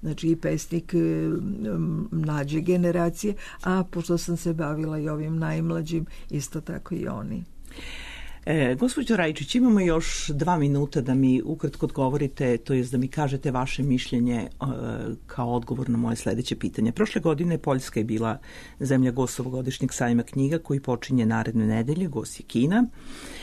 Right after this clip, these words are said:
Speaker 2: E, da li smatrate da je to, e, taj pojam gostujuća zemlja nešto što u stvari ilustruje jednu incidentnu pojavu? Bude velika gužva, velika, veliki značaj, velika priča,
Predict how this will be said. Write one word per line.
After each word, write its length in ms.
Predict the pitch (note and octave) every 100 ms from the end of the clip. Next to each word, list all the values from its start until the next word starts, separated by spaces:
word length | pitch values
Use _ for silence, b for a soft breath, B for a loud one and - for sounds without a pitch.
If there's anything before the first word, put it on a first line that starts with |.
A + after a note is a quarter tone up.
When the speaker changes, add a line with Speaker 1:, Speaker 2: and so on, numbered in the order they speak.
| B B B B B B -
Speaker 2:
E, 400 | C3+ B2+ B2 B2 - - - - - - - -
da 280 | D#3 B2 C#4+
li 260 | D#4+ D3 B2
smatrate 680 | - - D#3+ A#2+ - B2 B2
da 140 | B2
je 200 | B2 B2+
to, 540 | A#2+ - A#3 G3+ D#3 - -
e, 40 | C3+ B2+ -
taj 140 | E3+
pojam 500 | D#3+ F3+ F#3+ F#3+ C3+
gostujuća 560 | C3+ C#3 - B2 - B2
zemlja 640 | C3 C3 C#3+ C#3+ C3+ B2+
nešto 800 | C3 D3 D3+ - - C#3+ C3+ B2 -
što 400 | - - D3 C3+
u 200 | C3 -
stvari 420 | C#3 - D3 D3 D3+
ilustruje 480 | E3+ E3 - C#3+
jednu 180 | C#3+ D3
incidentnu 540 | C#3 C3 D3 E3 D#3+ C#3
pojavu? 520 | - C3 A2+ G2+ F#2+
Bude 520 | B2 C#3+ C3+ A#2 A2
velika 580 | B2+ A#2 A2+ - F2+ F2
gužva, 640 | - A#2+ B2 C#3 D#3+ E3 D#3+
velika, 500 | C3 D2+ F#2 - F#2 C2 - D#2
veliki 320 | G#2 G2+ G2+
značaj, 480 | A2+ A#2 A2+ - A2
velika 340 | G#2 E2+ - -
priča, 640 | C3 D#3 E3 - E3+ D#3+